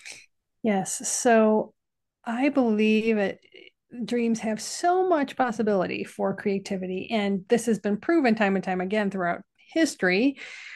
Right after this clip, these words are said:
So many famous inventors, musicians,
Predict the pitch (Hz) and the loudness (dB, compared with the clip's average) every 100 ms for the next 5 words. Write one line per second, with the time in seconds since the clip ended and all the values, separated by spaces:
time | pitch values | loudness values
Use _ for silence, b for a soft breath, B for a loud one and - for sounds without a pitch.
0 | B - - 254 254 226 220 220 214 - | B -10 0 4 6 6 6 6 2 0
1 | 208 208 202 - 220 190 170 202 196 208 | 0 0 -2 -4 -4 -2 0 0 0 -2
2 | 190 196 190 - 202 202 190 208 208 - | -4 -2 -4 -2 -2 0 0 0 0 -2
3 | 202 190 190 185 175 | -2 -2 -2 -4 -6